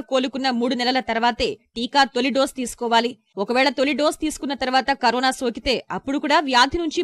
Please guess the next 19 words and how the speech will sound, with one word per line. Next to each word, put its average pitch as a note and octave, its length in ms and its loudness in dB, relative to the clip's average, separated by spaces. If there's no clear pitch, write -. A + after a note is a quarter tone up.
పూర్తిగా C#4+ 420 0
కోలుకున్న C4 420 0
మూడు C4 200 0
నెలల B3+ 220 2
తర్వాతే G#3+ 400 2
రెండో C#4 320 4
డోస్ C4+ 280 0
వేసుకోవాలి. A3 520 2
ఇతర D4 160 0
వ్యాధులతో C4+ 520 2
ఆస్పత్రి D4+ 440 -2
లేదా C4 180 2
ఐసీయూలో C4 360 -2
చికిత్స - 300 -6
అవసరమైన B3 480 -2
వారు A#3+ 200 4
కోలుకున్న E4+ 400 2
నాలుగు A#3+ 300 2
నుంచి B3+ 240 -2